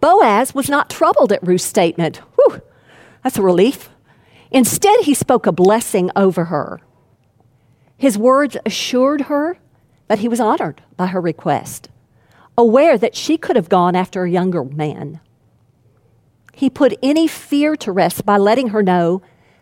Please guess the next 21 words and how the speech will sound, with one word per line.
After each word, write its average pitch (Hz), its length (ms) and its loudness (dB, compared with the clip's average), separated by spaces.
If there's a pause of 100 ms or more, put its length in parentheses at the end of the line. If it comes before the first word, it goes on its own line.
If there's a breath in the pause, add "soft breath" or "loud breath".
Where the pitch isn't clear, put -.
(100 soft breath)
that 262 100 2
he 269 120 2
felt - 260 -2
she - 180 -4
was 254 340 0
a 220 60 2
worthy 240 460 2
woman, 208 520 -2 (300 soft breath)
no 269 240 4
longer 247 560 2
that 180 380 0 (240)
Moabitess. 156 1040 -2 (1400)
Perhaps 349 460 0
he 370 80 4
also 302 260 2
realized 247 540 0 (460)
that - 160 -2
she - 120 -2
was 294 160 -2
making 285 340 0
choices 170 920 -2